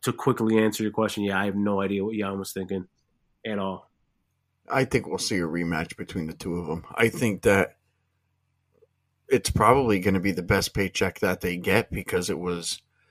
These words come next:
Speaker 2: you know, it was widely televised. Um, it was talked about. So I think Sterling getting in there, regardless of who has the belt, doesn't matter. Um,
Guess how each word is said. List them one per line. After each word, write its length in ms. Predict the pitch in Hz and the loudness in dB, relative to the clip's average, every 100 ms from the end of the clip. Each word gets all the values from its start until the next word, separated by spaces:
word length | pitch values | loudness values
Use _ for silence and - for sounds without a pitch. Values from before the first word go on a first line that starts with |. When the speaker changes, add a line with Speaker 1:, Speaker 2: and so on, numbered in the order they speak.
| _ _ | _ _
Speaker 2:
you 80 | 95 | -4
know, 200 | 85 85 | 0 0
it 60 | |
was 140 | 82 90 | 0 0
widely 440 | 90 92 90 90 | 2 4 2 -4
televised. 840 | - 92 90 85 85 87 95 - - | 0 0 2 2 0 0 -4 -10 -14
Um, 380 | - 85 80 76 | -6 -4 -4 -6
it 100 | 82 | -8
was 120 | - | -8
talked 400 | - - 87 - | -6 0 0 0
about. 420 | 95 85 76 98 - _ _ _ _ | -8 -4 -2 -2 -4 _ _ _ _
So 600 | - - 101 87 82 85 - | -8 0 2 2 0 -4 -6
I 120 | 95 | -6
think 260 | 90 92 87 | -4 -6 -4
Sterling 440 | - 104 98 98 | 0 4 4 2
getting 240 | 95 92 | 0 2
in 120 | 95 90 | 0 2
there, 180 | 90 | 0
regardless 400 | 90 98 127 113 | 0 4 6 6
of 60 | 87 | 4
who 120 | 131 | 4
has 220 | 156 87 | 4 2
the 60 | 78 | -4
belt, 220 | 85 85 | -2 0
doesn't 220 | - 104 | 0 -2
matter. 400 | 80 92 98 90 - _ _ _ - | 0 0 2 -4 -10 _ _ _ -6
Um, 420 | 92 85 80 | -2 -2 -6